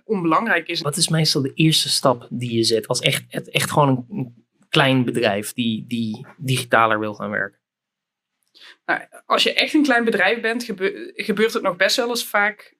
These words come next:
Speaker 1: eh, tenminste dat zien wij dan, dat een ondernemer van de een op de andere dag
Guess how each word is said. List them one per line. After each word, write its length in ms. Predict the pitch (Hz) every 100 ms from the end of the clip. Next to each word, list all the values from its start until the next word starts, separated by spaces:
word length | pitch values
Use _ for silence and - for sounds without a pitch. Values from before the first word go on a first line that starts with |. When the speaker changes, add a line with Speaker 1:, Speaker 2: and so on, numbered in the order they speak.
| -
Speaker 1:
eh, 360 | 170 165 180
tenminste 400 | 180 180 180 170
dat 80 | 170
zien 140 | - 170
wij 160 | 175
dan, 280 | 190 196 196 _ _ _
dat 280 | 214 208 -
een 100 | 220
ondernemer 440 | 220 214 202 196
van 100 | 185
de 100 | 190
een 100 | 214
op 60 | 208
de 60 |
andere 240 | 185 190 185
dag 260 | 180 175